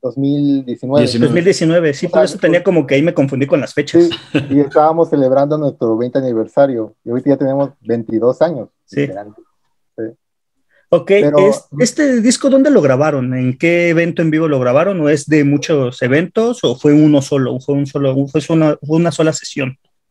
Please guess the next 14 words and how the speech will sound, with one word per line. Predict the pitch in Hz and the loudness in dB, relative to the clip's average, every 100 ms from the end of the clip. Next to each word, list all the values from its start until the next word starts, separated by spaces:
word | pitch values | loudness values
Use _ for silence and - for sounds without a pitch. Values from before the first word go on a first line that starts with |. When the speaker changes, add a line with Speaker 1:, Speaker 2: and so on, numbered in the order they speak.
| _ _ _ _ _ _ _ _ _ _ _ _ _ _ _ | _ _ _ _ _ _ _ _ _ _ _ _ _ _ _
Speaker 1:
Se | - | 0
Speaker 2:
Bueno, | 139 151 | 2 4
Speaker 1:
grabó, | 147 151 180 185 180 | 2 0 0 0 0
se | 160 | 2
grabó | 151 147 165 | 4 4 2
Speaker 2:
ah. | 185 | 0
Speaker 1:
en | |
el, | 180 - 143 | -6 -2 -2
en, | 143 | 0
en | 135 131 | -4 -4
Ja-, | 147 135 | -2 -2
aquí | 139 | -2
en | 160 | -2
Jalapa, | 180 175 180 247 | 0 0 -2 -6